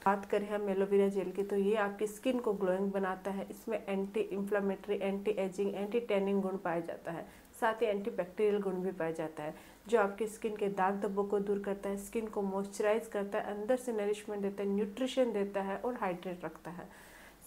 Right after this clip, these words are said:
साथ ही आपकी skin के दाग धब्बों को भी दूर करता है।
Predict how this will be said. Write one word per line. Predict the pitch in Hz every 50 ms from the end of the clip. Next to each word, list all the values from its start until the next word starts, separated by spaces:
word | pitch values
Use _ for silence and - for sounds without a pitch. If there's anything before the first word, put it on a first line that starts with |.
| -
साथ | 247 220 233 247 247 -
ही | 240
आपकी | 202 202 202 - 233 226
skin | - - - - 233 233 233
के | 233 - 226 226 214
दाग | 196 202 185 190 196 196
धब्बों | - 196 190 190 185
को | 180 - 202
भी | 202 254 311
दूर | 311 - 208 185 180 175 -
करता | 165 - - - 170
है। | 180 151 -